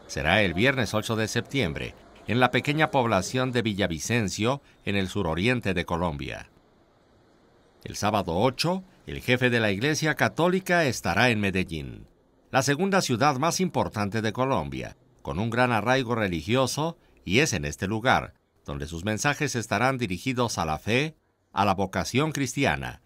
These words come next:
y a los misioneros. La visita pastoral finalizará en la ciudad de Cartagena, una joya cultural y arquitectónica de la humanidad de historia colonial,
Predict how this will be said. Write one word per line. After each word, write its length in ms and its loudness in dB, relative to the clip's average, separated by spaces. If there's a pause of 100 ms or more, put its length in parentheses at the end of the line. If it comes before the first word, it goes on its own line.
(260)
y 100 4
a 60 8
los 180 0
misioneros. 840 -4 (1300)
La 120 2
visita 340 2
pastoral 540 2
finalizará 680 0
en 100 0
la 120 0
ciudad 340 -2
de 140 -2
Cartagena, 800 -4 (460)
una 200 0
joya 300 2
cultural 500 2
y 80 2
arquitectónica 840 0
de 100 0
la 120 2
humanidad 580 2
de 260 0
historia 560 -2
colonial, 600 -2